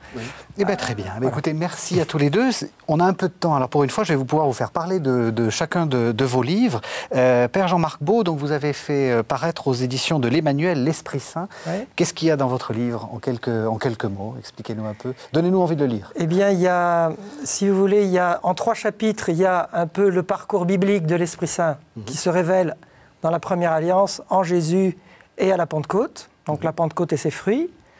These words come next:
Speaker 3: Après, il y a <clears throat> l'Esprit Saint avec l'Église, l'âme de l'Église, avec le rapport au sacrement
Speaker 2: Mhm.
Speaker 3: dont on a parlé tout à l'heure. Après, il y a l'Esprit Saint, euh, qui donne la sainteté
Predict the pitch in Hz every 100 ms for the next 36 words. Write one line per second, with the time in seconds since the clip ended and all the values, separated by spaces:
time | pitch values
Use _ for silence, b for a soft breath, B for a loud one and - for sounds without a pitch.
0 | B B B B B - 151 - 226 208
1 | - 185 185 190 185 170 - - 269 185
2 | 156 190 - 190 - 190 190 156 - _
3 | - - 165 165 170 156 202 254 185 202
4 | 196 185 175 147 143 226 151 _ _ _
5 | _ B B B 165 151 165 170 165 185
6 | 170 185 - 160 135 160 302 _ 127 107
7 | 139 135 151 139 131 120 175 294 - 131
8 | 165 269 _ B B B B B B B
9 | _ 185 170 233 208 196 190 - 202 -
10 | 208 190 170 - 240 156 151 151 - 165
11 | 147 214 196 175 160 214 180 160 190 247